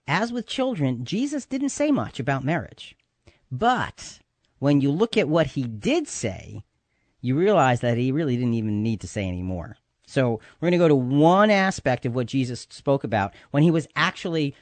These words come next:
cornered with a very specific question from the Pharisees. And Jonathan, they had their own version of political correctness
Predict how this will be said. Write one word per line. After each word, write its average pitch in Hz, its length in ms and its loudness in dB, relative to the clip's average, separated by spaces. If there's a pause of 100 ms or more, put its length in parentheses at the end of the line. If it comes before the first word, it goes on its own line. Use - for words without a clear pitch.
(180)
cornered 214 640 0
with 143 180 0
a 135 40 -2
very 151 280 0
specific - 540 -8
question 123 680 -2 (220)
from 143 200 0
the 131 40 0
Pharisees. 127 500 -2 (220)
And 143 160 -2
Jonathan, 160 460 2 (160)
they 175 240 2
had 185 260 0
their 160 140 2
own 160 160 2
version 151 340 0
of 123 100 -4
political 139 420 -6
correctness 139 640 -2